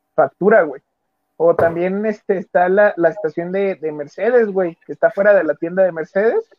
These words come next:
o la de Nissan, que es para que llegues, conectes tu Leaf y, pues, puedas,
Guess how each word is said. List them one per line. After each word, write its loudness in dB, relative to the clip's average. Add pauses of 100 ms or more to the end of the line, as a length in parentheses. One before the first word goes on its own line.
(400)
o 4
la 4
de -2
Nissan, 0 (640)
que -4
es -4
para 2
que -4
llegues, -2
conectes -4
tu -4
Leaf -2 (280)
y, -4 (200)
pues, -8 (260)
puedas, 2